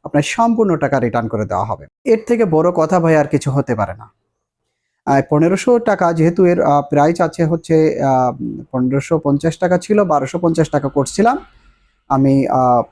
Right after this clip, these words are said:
আরও কিছু ছাড় দিচ্ছি, এই ছাড় চলবে আগামী, আহ, ঈদ পর্যন্ত চলবে। এটাকে আমি এক হাজার টাকা, ডেলিভারি চার্জ ফ্রি, পুরা বাংলাদেশ ডেলিভারি চার্জ ফ্রি। বারোশো পঞ্চাশ থেকে, আগে বারোশো পঞ্চাশ টাকা দিয়েছিলাম, যেহেতু কিছুদিন দিতে পারি নাই,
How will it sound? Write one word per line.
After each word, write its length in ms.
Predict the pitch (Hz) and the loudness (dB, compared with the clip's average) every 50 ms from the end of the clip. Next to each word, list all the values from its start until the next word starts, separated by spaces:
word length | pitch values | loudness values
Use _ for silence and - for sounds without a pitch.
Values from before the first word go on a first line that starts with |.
| _ _ | _ _
আরও 240 | _ 156 165 180 202 | _ -2 -2 0 0
কিছু 240 | 202 - 175 - 165 | -2 -2 -2 -2 -4
ছাড় 260 | - - 165 147 143 | -4 -2 -2 -2 0
দিচ্ছি, 360 | 143 147 147 - - - 233 226 220 | 0 -2 -2 -2 -4 -2 2 2 2
এই 120 | 190 175 - | 2 0 -2
ছাড় 280 | - - 156 151 147 147 - | -4 -2 -2 -2 -2 -4 -4
চলবে 400 | - 151 139 139 135 127 143 143 | -2 0 0 0 2 2 2 2
আগামী, 540 | 135 127 123 135 131 127 135 135 131 127 - | 2 0 0 0 0 0 0 0 0 -2 -4
আহ, 280 | - - 123 123 120 110 - _ _ - | -6 -8 -6 -6 -6 -8 -10 _ _ -4
ঈদ 120 | 180 180 - | -4 -2 0
পর্যন্ত 360 | 202 180 160 151 147 143 - | -2 0 2 0 0 0 -2
চলবে। 460 | 135 - - 127 123 123 160 208 294 311 - _ _ _ _ _ _ _ _ _ _ _ _ _ | -4 -2 -2 -2 0 0 0 0 -2 -4 -8 _ _ _ _ _ _ _ _ _ _ _ _ _
এটাকে 240 | - 143 156 151 160 | -4 -2 0 0 2
আমি 260 | 151 156 151 151 151 - _ _ _ _ _ | 2 2 2 0 0 -4 _ _ _ _ _
এক 140 | - 220 214 | -2 0 0
হাজার 200 | 214 185 170 - - - | 2 0 0 -2 0 -2
টাকা, 280 | 123 - - - 117 - _ _ _ _ _ _ _ _ _ _ _ _ _ _ _ _ _ _ _ _ _ _ _ _ _ - | -2 -2 -2 -8 -10 -12 _ _ _ _ _ _ _ _ _ _ _ _ _ _ _ _ _ _ _ _ _ _ _ _ _ -2
ডেলিভারি 400 | 151 156 170 170 185 180 175 170 | 0 2 2 2 2 2 0 0
চার্জ 300 | 175 - 143 123 117 - - - | -2 -2 -2 -2 -4 -6 -8 -4
ফ্রি, 220 | - 143 113 107 | -2 -2 -2 -2
পুরা 300 | - _ 151 151 156 151 | -4 _ 0 2 2 2
বাংলাদেশ 600 | 135 139 139 143 143 139 127 160 175 175 - - | 0 0 0 0 0 2 2 0 0 0 -4 -4
ডেলিভারি 380 | - 135 127 131 127 131 127 131 | -2 0 0 2 2 2 0 0
চার্জ 280 | 127 - 143 139 139 - - - | 0 0 -2 -2 -2 -6 -12 -4
ফ্রি। 300 | - 202 220 254 294 - _ _ _ _ _ _ _ _ _ _ _ _ _ _ - | -2 0 0 0 -2 -6 _ _ _ _ _ _ _ _ _ _ _ _ _ _ -4
বারোশো 340 | 107 123 123 123 123 - 151 | -2 -2 0 -2 0 -2 -2
পঞ্চাশ 420 | - 135 135 139 147 160 165 165 - - | 0 0 0 2 2 0 0 -2 -2 -2
থেকে, 380 | 196 190 202 208 220 240 - - | -2 0 2 2 2 0 -2 -4
আগে 220 | - 135 131 135 | -4 -2 0 2
বারোশো 320 | 127 131 127 135 - 185 | 2 2 0 0 -2 -2
পঞ্চাশ 340 | 180 165 165 165 185 185 180 | 0 0 0 0 0 -2 0
টাকা 200 | - 196 190 196 | -2 0 0 0
দিয়েছিলাম, 460 | 180 190 202 202 196 - 226 220 208 | 2 2 2 2 2 0 0 0 2
যেহেতু 220 | 170 156 156 151 160 | 2 0 0 0 -2
কিছুদিন 400 | - 156 - 160 151 147 139 135 | -4 -4 -4 0 0 0 2 2
দিতে 200 | 131 127 - 170 | 0 0 0 0
পারি 200 | 175 190 190 196 | 0 0 0 2
নাই, 200 | 214 233 254 | 0 -2 -2